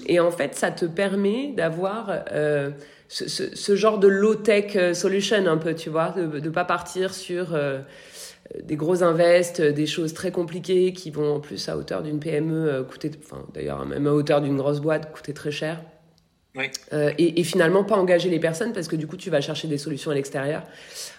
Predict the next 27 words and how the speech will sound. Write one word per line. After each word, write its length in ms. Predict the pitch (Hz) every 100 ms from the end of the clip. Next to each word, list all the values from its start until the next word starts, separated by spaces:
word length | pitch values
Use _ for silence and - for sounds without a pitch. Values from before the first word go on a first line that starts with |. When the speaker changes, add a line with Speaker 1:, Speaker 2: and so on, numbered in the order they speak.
| -
Speaker 1:
Or 200 | 156 151
que 120 | 170
là, 460 | 165 170 208 - - - _ -
euh, 280 | - - -
quand 180 | 160 147
tu 440 | - 156 156 143
mets 120 | 156
du 140 | 170 170
scotch, 400 | - 185 180 -
quand 160 | 147
tu 140 | 139 147
cherches 280 | 170 165
des 280 | 160 151 143
trucs 160 | - 185
visuels, 580 | 170 170 165 170 175 170
quand 140 | 156
tu 140 | -
demandes 240 | 156 151 165
aux 80 | 160
gens 140 | 175
de 60 | 160
faire 160 | 147
parler 240 | 147 147 151
les 120 | 151
pièces, 340 | 165 180 180
et 40 | 156
cetera, 480 | 147 147 151 190